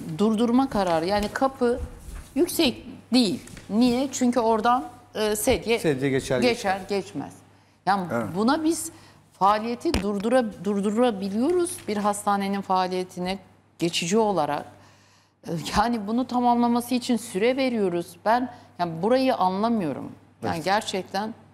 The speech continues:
Speaker 3: Ya şimdi, e, yani şöyle
Speaker 1: Yani
Speaker 3: düşünün. Dört yüz yetmiş altı pano ayak üretim işçi sayısı iki yüz yetmiş altıya düşmüş. Bir barutçu var. E, elli dokuz olması gerekirken bir barutçudan
Speaker 1: Ama işte
Speaker 3: bahsediyoruz.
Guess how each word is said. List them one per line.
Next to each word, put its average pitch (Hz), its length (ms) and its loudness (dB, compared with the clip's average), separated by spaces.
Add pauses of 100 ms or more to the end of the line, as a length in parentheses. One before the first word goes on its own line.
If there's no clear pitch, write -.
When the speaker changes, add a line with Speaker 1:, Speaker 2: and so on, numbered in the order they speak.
(480)
Speaker 3:
Ya 123 120 2
şimdi, 156 280 -4
e, 143 280 -2 (280)
yani 151 200 2
şöyle 190 320 4
Speaker 1:
Yani 240 200 2
Speaker 3:
düşünün. 175 400 2 (100)
Dört 190 280 2
yüz 151 180 -2
yetmiş 180 380 0
altı 131 320 0
pano 156 400 2
ayak 139 300 2
üretim 131 320 0
işçi 139 220 -2
sayısı 110 420 0
iki 123 280 -6
yüz 123 120 -4
yetmiş 107 300 -8
altıya 85 380 -8
düşmüş. 139 560 -6 (440)
Bir 110 320 0
barutçu 107 420 -2
var. 139 220 -2 (640)
E, 110 80 -2 (380)
elli 127 200 2
dokuz 120 300 -4
olması 104 320 -4
gerekirken 98 680 -8
bir 127 160 -4
barutçudan 85 460 -4
Speaker 1:
Ama 247 160 2
işte 269 200 2
Speaker 3:
bahsediyoruz. - 240 4